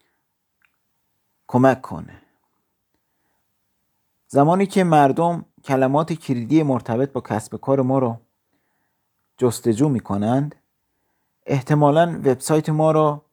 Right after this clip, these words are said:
به عنوان یک منبع اطلاعاتی معتبر و قابل اعتماد می‌بینند. اعتبار و اعتماد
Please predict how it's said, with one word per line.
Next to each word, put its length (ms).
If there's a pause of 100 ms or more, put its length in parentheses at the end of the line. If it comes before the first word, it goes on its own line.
(260)
به 60
عنوان 460
یک 360
منبع 420
اطلاعاتی 720
معتبر 720
و 80
قابل 420
اعتماد 760
می‌بینند. 680 (3000)
اعتبار 580
و 60
اعتماد 840